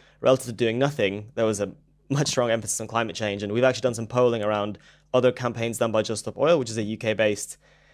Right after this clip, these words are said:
group that does lots of this quite, uh, controversial civil disobedience.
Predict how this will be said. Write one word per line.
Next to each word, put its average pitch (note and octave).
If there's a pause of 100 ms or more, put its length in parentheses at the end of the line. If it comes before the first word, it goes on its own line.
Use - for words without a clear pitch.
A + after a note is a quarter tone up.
(180)
group B2+
that A#2
does A2+
lots -
of G#2+
this - (180)
quite, A2
uh, A2
controversial G#2+
civil A2+
disobedience. E3